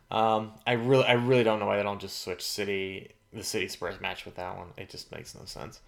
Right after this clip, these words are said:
Um, and then Sunday at eight thirty, you get Everton versus United. And then at eleven, you get a combo of Arsenal Palace as well as Cardiff versus Liverpool. That is a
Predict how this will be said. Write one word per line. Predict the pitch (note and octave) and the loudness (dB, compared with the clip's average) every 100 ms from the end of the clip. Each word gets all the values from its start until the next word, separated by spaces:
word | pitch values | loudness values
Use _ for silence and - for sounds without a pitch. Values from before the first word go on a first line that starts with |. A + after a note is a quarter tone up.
| - - - - _ | -20 -20 -20 -20 _
Um, | - G#2 G#2 G#2 G2+ G2 _ _ - | 2 4 6 4 0 -12 _ _ -2
and | |
then | B2 C3 | 2 2
Sunday | - F#3 E3+ D3 C3+ C3+ | 4 6 8 10 10 10
at | A#2+ B2 | 8 6
eight | B2+ B2 | 6 4
thirty, | B2+ A#2+ | 4 4
you | A#2 A2+ | 2 0
get | A2 A2+ | 2 2
Everton | - C3+ C#3+ B2+ A#2+ | 6 4 4 0 -2
versus | G#2+ G#2 F#2+ G2 | -4 -6 -8 -10
United. | F#2+ G2 G#2+ B2 B2+ B2 - - - _ | -4 4 4 6 2 0 -4 -20 -20 _
And | G2+ | -4
then | G#2+ | 0
at | G2+ | 2
eleven, | G#2 A2+ G#2 A2 | 6 6 6 0
you | F2 G#2 | -2 0
get | A2 | 2
a | G#2 | 2
combo | - G#2 G#2 G#2 G2 | 2 2 6 4 6
of | G#2+ G2+ - | 4 4 2
Arsenal | - C3+ B2+ C#3 A2+ | 2 2 2 -2 -2
Palace | - - C3 D3 D3+ - - _ _ | -2 6 6 6 2 -2 -8 _ _
as | G#2+ F#2 | -10 -2
well | F#2+ | -2
as | F2+ - | -2 -6
Cardiff | - - - A2+ A2 - - - - | -12 -6 0 2 2 -2 -18 -20 -12
versus | - G#2 G2+ G2+ G2 - | -4 -2 0 -2 -4 -6
Liverpool. | G2+ G2+ F#2 - G2 | -6 -6 -6 -6 -6
That | G2+ | -4
is | G2 F#2 | -6 -8
a | F#2 | -10